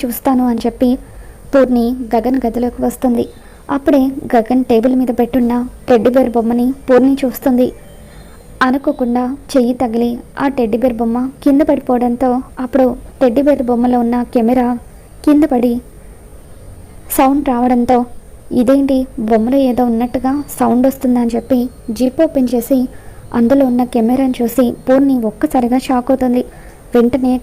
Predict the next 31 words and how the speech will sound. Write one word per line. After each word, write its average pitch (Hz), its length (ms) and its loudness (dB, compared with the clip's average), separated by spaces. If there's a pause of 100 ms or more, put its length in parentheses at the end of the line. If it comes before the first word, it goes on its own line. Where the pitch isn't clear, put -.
గగన్ని 247 300 2
పిలుస్తూ 240 420 -2
ఉంటుంది. 240 400 0 (140)
"అన్నయ్య, 233 380 0 (220)
అన్నయ్య, 240 320 0 (440)
ఒక్కసారి 254 580 0 (120)
ఇలా 262 180 2 (100)
చూడు, 240 240 0 (380)
ఈ 277 140 4
శివగాడి 247 540 0
టెడ్డీ 240 320 0
బేర్ 247 220 2
బొమ్మలో 233 500 0 (140)
ఏదో 277 260 2
కెమెరా 254 380 -2
ఉంది" 247 240 -2 (120)
అని 269 300 -2 (420)
పూర్ణి 269 380 2 (140)
కెమెరాని 247 480 0 (120)
గగన్కి 254 340 -2
చూపిస్తుంది. 254 600 -2 (100)
ఇక 277 160 0
దాంతో 233 420 -2 (220)
గగన్ 240 260 0 (500)
ఆ 294 80 2
కెమెరాని 240 600 0 (120)
ఓపెన్ 269 400 2
చేస్తూ, 247 340 0 (440)
ఇక 311 160 2
అందులో 254 360 0
ఉన్న 247 340 -2